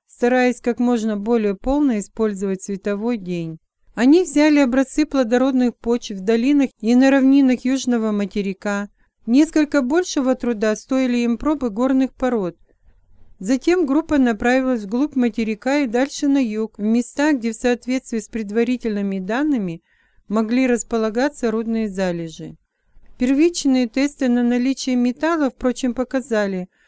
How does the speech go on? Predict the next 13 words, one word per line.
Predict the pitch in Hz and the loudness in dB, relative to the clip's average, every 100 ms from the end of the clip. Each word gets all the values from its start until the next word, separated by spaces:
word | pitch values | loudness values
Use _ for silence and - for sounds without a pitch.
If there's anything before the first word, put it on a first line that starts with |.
| _ | _
что | - 247 | -6 0
на | 254 262 | 2 2
планете | 277 285 285 294 277 | 0 2 2 2 0
нет | 262 240 233 | 2 0 -2
крупных | 233 233 220 214 | -6 -4 -4 -4
месторождений | 220 214 - 220 220 202 220 208 | -4 -6 -4 -2 -2 -2 -2 -2
металлов | 202 202 - 294 269 226 | -2 -4 -2 0 -2 -4
и | 233 | -2
минералов, | 226 240 254 214 196 185 - - - - | 0 0 0 0 -2 -4 -8 -14 -18 -8
расположенных | 202 220 - 220 285 285 220 196 | -6 -4 -4 -2 -2 -2 -4 -4
близко | 185 240 - 240 220 | -4 -6 -6 -6 -6
к | - _ - | -8 _ -6
поверхности. | 220 202 180 - 170 - - 160 - | -4 -2 -4 -6 -12 -12 -16 -16 -16